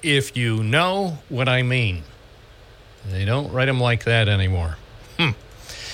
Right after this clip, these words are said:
All right, another big hour ahead. Good news for tax deadbeats. The I R S says it'll waive penalty fees for people to, who failed to pay back taxes that total less than a hundred thousand dollars a year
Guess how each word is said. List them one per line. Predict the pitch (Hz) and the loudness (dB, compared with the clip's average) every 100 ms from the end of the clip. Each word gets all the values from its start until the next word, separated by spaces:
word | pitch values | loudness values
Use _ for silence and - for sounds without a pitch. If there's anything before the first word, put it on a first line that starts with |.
| - - - - - - | -14 -14 -14 -16 -18 -4
All | 170 190 | 2 4
right, | 190 202 196 170 | 4 4 4 2
another | 175 156 | 2 2
big | 151 151 | 2 4
hour | 156 156 147 | 4 4 4
ahead. | 147 143 165 220 160 | 4 4 2 2 0
Good | 170 | 0
news | 160 170 220 196 | 2 2 2 0
for | - 143 | 0 0
tax | - 160 170 - | 2 2 2 0
deadbeats. | 127 160 165 123 170 156 180 - | 2 2 2 2 2 2 0 0
The | 147 135 | 2 4
I | 143 143 | 4 4
R | 135 135 | 4 4
S | 147 175 | 4 2
says | - 151 143 135 143 | 2 4 4 2 2
it'll | 127 120 | 2 2
waive | 120 143 135 - | 4 4 2 2
penalty | 151 147 120 - 127 | 0 2 0 0 0
fees | 107 - 160 143 156 | 0 0 2 4 2
for | - 107 | 0 -2
people | - 131 131 123 | 0 0 0 -4
to, | 107 135 131 | -2 -4 -2
who | 139 139 | 0 0
failed | 113 143 156 143 | 2 2 2 0
to | |
pay | 110 139 127 | 0 2 2
back | 101 - - 139 147 - | 0 -6 0 2 2 0
taxes | 143 147 156 - 120 110 | 2 2 2 0 0 0
that | 113 | -2
total | - 127 123 110 | 0 0 2 4
less | 123 123 | 4 2
than | - | 2
a | 113 | 2
hundred | 127 135 120 | 2 2 0
thousand | 123 123 123 120 | 2 4 4 4
dollars | 113 117 110 104 | 4 4 2 2
a | |
year | 110 160 139 | 2 4 2